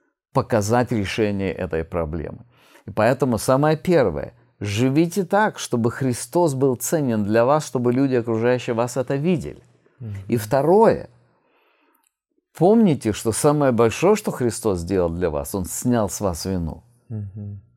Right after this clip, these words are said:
Speaker 1: Он не просто обеспечил вам жизнь здесь на земле, так что вы сейчас порядочный семьянин, или вы не, не ругаетесь и не пьете, и там плохих дел не делаете. Э, это, это намного меньше по значимости с самым главным вопросом,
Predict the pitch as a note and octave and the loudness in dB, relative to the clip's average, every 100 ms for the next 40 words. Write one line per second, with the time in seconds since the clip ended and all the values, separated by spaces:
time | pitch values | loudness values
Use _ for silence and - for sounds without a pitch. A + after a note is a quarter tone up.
0 | _ _ _ _ - E3+ F3+ F#3 G#3+ - | _ _ _ _ -2 2 2 4 2 4
1 | C#3 A#2 A#2 C#3+ A#2+ B2 A#2 A2+ G2+ A2+ | 4 4 2 0 2 2 4 4 2 2
2 | C3 G#2+ G2+ F#2 G2+ G#2+ G2+ G#2+ A#2+ E3+ | 2 2 0 2 0 0 0 2 2 2
3 | E3 A2 G2 - F#2+ G2+ F#2 F2 A2 - | 4 2 2 -2 0 0 -2 -2 -2 2
4 | G#2 G2 F2 E2 F#2 F2 G2+ G#2 G#2 A#2 | 2 4 2 -2 -6 -6 -2 0 0 0
5 | E3 D#3+ G2 F2 F#2 F2+ F#2 F2+ - - | -2 -2 -2 0 0 2 2 0 -4 -20
6 | - - G2 G2 F2+ F#2 F#2 F#2 F#2+ F2+ | -18 -6 -2 0 0 0 2 2 2 0
7 | F2 F2 E2+ D#2 F2+ F2 F2 - E2+ E2 | -4 -4 -4 -4 -2 0 0 -2 -2 -2
8 | - D#2+ D2+ D2+ - - - _ - C#2+ | -2 -4 -4 -6 -8 -20 -20 _ -8 -4
9 | F2 D#2+ D#2+ F#2 C#3 G2 D2+ A#1+ G#1 G1+ | -4 -4 -4 0 0 0 -4 -6 -6 -8
10 | - - - - - - A1 - - A#2+ | -14 -18 -20 -20 -12 -4 0 -2 0 2
11 | D#3 F#3 C#3+ E3 E3 F#3+ F#3+ A#3+ A#3 F#3 | 4 4 2 2 2 4 6 8 8 6
12 | D3+ A2+ A#2 F2 F#2+ G#2+ F3 D#3 A2 E2 | 4 2 -2 0 0 2 0 0 -2 -2
13 | - - D2+ - - - - D3 C#3+ B2 | -6 -6 -6 -4 -4 0 2 4 4 4
14 | G#2+ A#2+ B2 A2+ F#2+ F#2 F#2+ F#2 C3+ D3+ | 4 6 6 4 2 0 -2 0 4 4
15 | - - | 4 -4